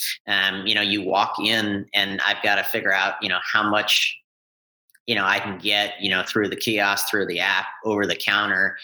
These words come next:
And I don't really have an understanding of what my liquidity is when I wanna fill a position. Um, and I think, uh, you know, the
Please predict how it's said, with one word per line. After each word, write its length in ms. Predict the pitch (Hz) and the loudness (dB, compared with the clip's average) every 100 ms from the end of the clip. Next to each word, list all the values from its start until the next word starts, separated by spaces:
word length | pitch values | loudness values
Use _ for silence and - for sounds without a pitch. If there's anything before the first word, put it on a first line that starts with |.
| - - - | -16 -14 -2
And 100 | 104 | 0
I 100 | 113 | 2
don't 180 | 117 | 0
really 180 | 110 107 | 2 2
have 140 | 104 98 | 2 2
an 80 | |
understanding 640 | 98 98 92 101 98 98 90 | 2 2 2 2 2 2 0
of 100 | 80 | -2
what 200 | 98 101 | -2 0
my 140 | 98 92 | 2 0
liquidity 560 | 85 107 98 92 92 | -2 0 0 2 2
is 160 | 90 87 | 2 0
when 100 | 95 | 0
I 120 | 87 | 2
wanna 180 | 90 90 | 0 0
fill 160 | 101 90 | 0 0
a 80 | - | -2
position. 460 | - 95 - 78 - - - - - - | -2 0 0 -4 -10 -8 -4 -2 -4 -4
Um, 460 | 98 95 92 92 92 | 0 2 2 0 -2
and 80 | 101 | 0
I 60 | 95 - | 0 2
think, 240 | 101 92 - - | -2 -2 -8 -2
uh, 260 | 95 90 - | 2 2 2
you 80 | 101 | 0
know, 240 | 95 92 - | 0 -2 -4
the 120 | 95 | -8